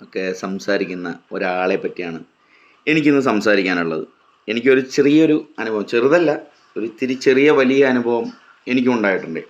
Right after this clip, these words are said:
ഉം. ഞാനങ്ങനെ സാധാരണ വീഡിയോ ഒക്കെ ചെയ്ത് ഒരു വലിയ റീച്ചൊന്നും ഇല്ലാതെ അങ്ങനെ പോകുന്ന, റീച്ചിന് വേണ്ടി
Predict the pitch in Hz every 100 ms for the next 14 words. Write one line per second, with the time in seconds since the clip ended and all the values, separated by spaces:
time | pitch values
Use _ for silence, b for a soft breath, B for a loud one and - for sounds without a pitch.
0 | _ _ _ _ _ 95 104 _ _ _
1 | _ _ - 139 147 147 147 127 123 120
2 | 120 113 110 110 107 107 104 98 107 -
3 | _ _ _ _ b b b _ 104 107
4 | 147 160 - - 117 117 131 131 127 123
5 | 139 135 131 120 117 117 117 120 117 117
6 | 107 104 - _ - 139 147 165 160 151
7 | 143 139 135